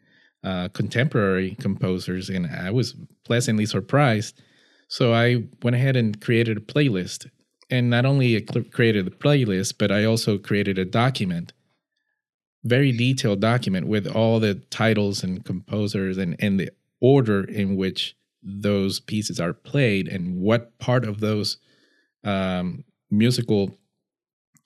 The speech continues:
interludes are played, because not, not, for example, you know, Beethoven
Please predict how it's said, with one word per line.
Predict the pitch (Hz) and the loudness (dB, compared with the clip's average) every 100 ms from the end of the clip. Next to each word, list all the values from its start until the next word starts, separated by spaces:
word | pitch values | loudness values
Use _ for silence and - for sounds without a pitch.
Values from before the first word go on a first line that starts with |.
| _ | _
interludes | 135 156 - 101 95 92 - - | 2 2 2 0 0 -2 -6 -2
are | 95 | -4
played, | - 107 92 90 - _ | -2 -2 0 -2 -4 _
because | 104 107 95 98 _ | -12 -6 -6 -6 _
not, | 95 101 98 - _ _ _ _ _ | -4 -2 -2 -6 _ _ _ _ _
not, | 107 101 107 - | -2 0 0 0
for | 107 | -2
example, | 101 127 120 107 - - _ _ _ _ _ _ _ _ _ - | 0 0 2 0 -4 -12 _ _ _ _ _ _ _ _ _ -10
you | 92 | -8
know, | |
Beethoven | 92 107 110 113 104 95 92 | -2 -2 0 2 2 2 0